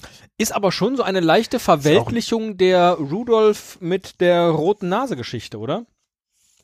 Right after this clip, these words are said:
Speaker 2: Die kenn ich gar nicht, die Geschichte. War der Alkoholiker? <laughs>
Speaker 1: Es ist nicht Ulf, <laughs> der beim Monopoly-Spielen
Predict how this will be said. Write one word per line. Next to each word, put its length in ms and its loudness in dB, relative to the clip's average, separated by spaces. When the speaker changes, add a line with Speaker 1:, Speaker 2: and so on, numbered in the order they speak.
Speaker 2:
Die 60 2
kenn 200 0
ich 120 -2
gar 180 2
nicht, 180 -8
die 80 -6
Geschichte. 440 -10
War 100 4
der 140 2
Alkoholiker? 720 0
<laughs> 60 -20
Speaker 1:
Es 120 -6
ist 160 -6
nicht 320 -2
Ulf, 520 0
<laughs> 60 -10
der 100 4
beim 140 0
Monopoly-Spielen 1400 2